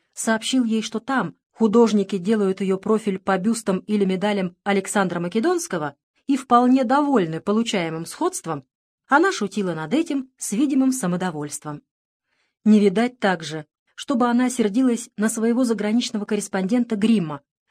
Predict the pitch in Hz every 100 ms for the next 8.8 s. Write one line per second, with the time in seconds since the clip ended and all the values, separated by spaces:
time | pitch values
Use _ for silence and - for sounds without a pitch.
0 | _ - 247 370 262 - 220 220 214 185
1 | 180 175 233 277 - _ - 233 254 262
2 | 311 254 254 233 - 196 214 202 220 233
3 | 214 - 208 202 190 185 180 277 240 170
4 | - _ _ - 190 196 320 277 262 262
5 | - 165 180 190 185 180 180 175 170 160
6 | 143 - _ _ _ _ _ - 196 202
7 | 208 220 202 190 214 254 165 143 _ _
8 | 220 277 262 226 262 285 262 262